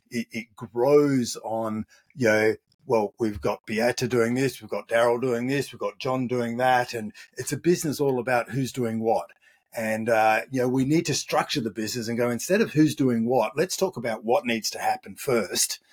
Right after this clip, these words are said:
and then assign it to someone. So that way we can identify that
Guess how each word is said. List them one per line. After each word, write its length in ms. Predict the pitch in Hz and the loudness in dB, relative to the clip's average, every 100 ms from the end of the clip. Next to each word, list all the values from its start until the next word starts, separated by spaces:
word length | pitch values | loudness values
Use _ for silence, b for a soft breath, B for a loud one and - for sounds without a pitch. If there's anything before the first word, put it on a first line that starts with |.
| b b - | b b -6
and 300 | 113 110 107 | -4 -4 0
then 280 | 131 147 143 | 2 2 0
assign 520 | 120 - - 117 143 | -2 -2 -2 -4 -4
it 120 | 127 - | -4 -8
to 100 | 113 | -6
someone. 540 | - 110 95 92 101 | -4 -4 -6 -8 -8
So 240 | - 113 | -6 -6
that 300 | 104 127 165 | -4 -2 0
way 180 | 151 139 | 0 -2
we 120 | 117 | -2
can 160 | 117 123 | -6 -6
identify 600 | 110 110 127 123 - 113 | -6 -4 -6 -8 -8 -8
that 140 | 101 | -8